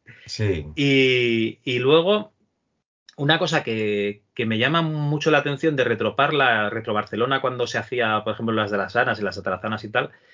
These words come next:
Speaker 1: Sí.
Speaker 2: es que, eh, l-, las conferencias se hacían una sala aparte y entonces se oía la conferencia.
Speaker 1: Sí.
Speaker 2: Porque a mí, en la Madrid Games Week de dos mil dieciséis creo que fue,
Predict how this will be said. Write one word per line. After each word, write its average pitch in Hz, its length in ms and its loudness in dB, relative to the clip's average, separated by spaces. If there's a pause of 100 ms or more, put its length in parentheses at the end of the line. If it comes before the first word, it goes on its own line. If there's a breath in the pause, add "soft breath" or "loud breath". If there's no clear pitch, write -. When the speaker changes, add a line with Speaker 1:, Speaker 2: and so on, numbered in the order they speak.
(280 soft breath)
Speaker 1:
Sí. 117 100 0
Speaker 2:
es 101 180 2
que, 156 360 6
eh, 107 540 2 (100)
l-, 113 720 2
las - 500 0
conferencias 165 800 2
se 151 60 -4
hacían 151 180 2
una 147 140 2
sala 139 180 2
aparte 165 480 2 (640)
y 123 60 -4
entonces 143 320 0
se - 220 2
oía 131 240 6
la 107 100 0
conferencia. 95 640 -8 (400)
Speaker 1:
Sí. - 140 0
Speaker 2:
Porque 110 380 2
a 110 120 -2
mí, 151 400 0 (120)
en 117 340 -2
la 107 240 4
Madrid 113 460 0
Games 160 280 2
Week 160 200 2
de 127 100 4
dos 104 220 -2
mil 143 200 -2
dieciséis 151 1040 0
creo 143 180 2
que 143 100 2
fue, 180 340 2